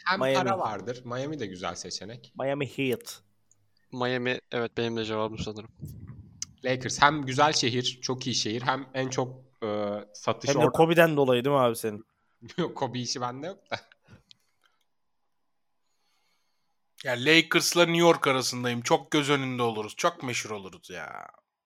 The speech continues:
Speaker 4: Çok, yani dünyanın adamı oluruz ya.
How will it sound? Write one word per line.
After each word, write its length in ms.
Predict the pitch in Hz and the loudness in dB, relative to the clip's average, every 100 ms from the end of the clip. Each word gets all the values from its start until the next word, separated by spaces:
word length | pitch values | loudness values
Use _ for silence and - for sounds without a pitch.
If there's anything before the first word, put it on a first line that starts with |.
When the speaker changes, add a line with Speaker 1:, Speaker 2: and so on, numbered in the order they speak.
| _ _ _ _ _ _ _ | _ _ _ _ _ _ _
Speaker 4:
Çok, 140 | - 240 _ _ _ _ _ - | -6 -6 _ _ _ _ _ -14
yani 360 | 139 - 135 | -12 -12 -10
dünyanın 540 | 175 208 214 208 214 214 | -6 -2 4 4 6 6
adamı 320 | 180 185 190 | 6 6 2
oluruz 340 | 143 104 92 | -2 -4 -10
ya. 280 | 90 - - | -12 -14 -14